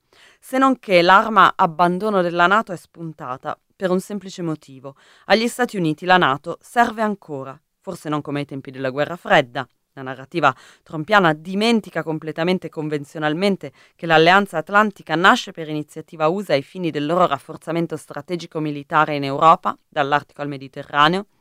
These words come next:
ma con una rete di trentuno basi permanenti, diciannove altre installazioni misi-, militari e quasi settantamila unità in servizio. Serve perché questa presenza non fa solo da deterrente alla Russia a protezione dell'Europa,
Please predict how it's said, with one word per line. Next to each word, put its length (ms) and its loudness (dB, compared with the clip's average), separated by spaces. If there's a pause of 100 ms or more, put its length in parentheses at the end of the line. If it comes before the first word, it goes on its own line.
(600)
ma 220 6 (400)
con 180 2
una 200 6
rete 240 2
di 160 -10
trentuno 480 0
basi 300 4
permanenti, 760 -2 (100)
diciannove 500 2
altre 280 4
installazioni 560 -10
misi-, 260 -8 (120)
militari 520 2
e 100 -6
quasi 300 4
settantamila 720 -4
unità 260 -4
in 80 -2
servizio. 720 -18 (400)
Serve 640 2
perché 260 -16
questa 300 -8
presenza 560 -6
non 180 0
fa 160 -4
solo 300 -2
da 100 2
deterrente 560 -4
alla 220 -2
Russia 420 0
a 60 6
protezione 500 -10
dell'Europa, 640 -8